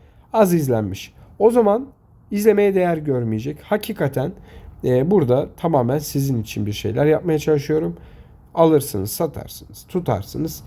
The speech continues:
Beni ilgilendirmez. Bugün dediğim gibi baba yiğit bir hisse analizi yaptık. Yani herkesin çekinerek yorum yaptığı. Açık açık düşüncelerimi ifade ettim.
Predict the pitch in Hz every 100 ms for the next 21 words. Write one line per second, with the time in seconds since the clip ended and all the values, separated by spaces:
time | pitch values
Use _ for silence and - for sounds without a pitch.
0 | - - - 139 135 127 117 113 104 98
1 | 92 - - - - - 165 170 151 151
2 | 160 151 127 110 120 139 165 170 170 147
3 | 135 - 143 131 117 107 110 104 - 143
4 | - 131 123 117 156 139 135 127 120 117
5 | - 131 139 143 127 - - - - -
6 | 117 110 107 104 101 - 196 214 - -
7 | - 175 - 139 123 - - 160 143 135
8 | 110 95 90 117 135 170 170 175 160 -